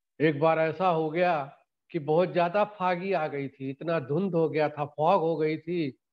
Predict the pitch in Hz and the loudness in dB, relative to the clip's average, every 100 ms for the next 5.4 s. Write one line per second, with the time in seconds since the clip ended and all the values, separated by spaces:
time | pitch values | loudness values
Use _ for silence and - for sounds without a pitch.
0 | _ _ _ - 156 160 165 - 196 180 | _ _ _ -2 2 4 2 0 -2 0
1 | 175 170 151 151 143 135 135 127 123 - | -2 -2 -6 -4 -4 -2 -4 -4 -8 -12
2 | 113 - _ _ _ _ _ _ _ _ | -20 -20 _ _ _ _ _ _ _ _
3 | _ _ _ _ 143 156 139 160 165 180 | _ _ _ _ 2 2 4 2 4 2
4 | 185 175 175 160 160 156 160 170 156 165 | 0 0 -2 -2 -4 0 0 2 0 -4
5 | 165 185 214 175 | -2 -2 -2 -2